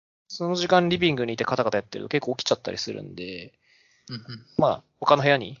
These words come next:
Speaker 1: 行って作業するの結構頻繁にやってるんで、まあ、そうなるとディスプレイ繋いでたり、まあ、周辺機器をこういっぱい繋いでたりするとめんどくさいんで、なるべく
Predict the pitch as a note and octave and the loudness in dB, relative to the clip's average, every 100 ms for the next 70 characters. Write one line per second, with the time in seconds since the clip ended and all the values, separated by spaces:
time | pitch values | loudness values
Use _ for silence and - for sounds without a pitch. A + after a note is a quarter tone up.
0 | _ A2 - - B2+ A2 - G2+ F#2+ A#2+ | _ -18 -10 -2 -2 -2 -4 -10 -10 -12
1 | - F2+ E2 - - - - - - C#3 | -10 -10 -10 -12 -18 -14 -12 -10 -6 -2
2 | - C3+ C3+ - C#3 B2+ G#2+ E2 - _ | 2 2 2 -2 -2 -4 -6 -12 -12 _
3 | _ _ _ _ _ C#3 - F3+ F#3+ F3 | _ _ _ _ _ -10 -6 -2 0 0
4 | - C#3 C#3 - _ - - - B2+ - | 2 2 2 -4 _ -20 -20 -12 -10 -2
5 | A#2+ A#2+ - B2+ A#2+ - F2+ A#2+ - _ | 2 2 2 0 0 0 -2 -4 -14 _
6 | _ _ _ _ _ _ _ _ _ _ | _ _ _ _ _ _ _ _ _ _
7 | _ _ _ _ _ - - D3 C3+ C#3 | _ _ _ _ _ -4 2 4 4 2
8 | - - - G#2 - G2+ G2+ G2+ G#2 G#2 | 0 -4 -4 -6 -4 -2 0 0 -2 0
9 | - A#2+ C3 A#2+ A2+ G#2 - A#2 A2 C3 | 2 2 0 0 0 -2 -2 -6 0 2
10 | B2 B2+ A#2+ B2 - A#2+ A#2 C#3 D3 - | 4 4 2 0 0 0 0 4 4 2
11 | - - - - - - C#3 D#3 D3+ D3+ | -12 -16 -16 -20 -20 -2 4 4 4 0
12 | D3 C#3+ | 0 -2